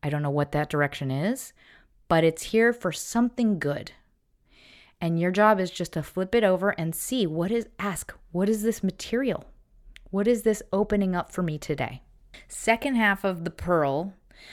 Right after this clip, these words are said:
is a journal exercise, and I want you to ask yourself kind of a difficult question. How am I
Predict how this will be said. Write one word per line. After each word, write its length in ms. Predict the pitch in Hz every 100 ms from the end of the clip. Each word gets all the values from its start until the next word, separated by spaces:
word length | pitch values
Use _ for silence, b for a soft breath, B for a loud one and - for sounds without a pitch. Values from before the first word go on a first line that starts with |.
| B B B B
is 300 | 190 180 175 175
a 140 | 170
journal 340 | 165 180 175 147
exercise, 600 | 131 - 147 139 135 147
and 100 | -
I 140 | 160 170
want 240 | 180 190 -
you 160 | 208
to 540 | 214 - 226 220 220 220
ask 380 | 180 240 294 -
yourself 840 | 165 160 170 147 151 175 - - _ _ _ _ _ _ -
kind 160 | - 196
of 80 | 196
a 40 |
difficult 400 | 214 226 233 226
question. 520 | 269 277 - 170 170 - b b b b b
How 360 | _ - 196 214
am 180 | 233 202
I 480 | 175 151 160 226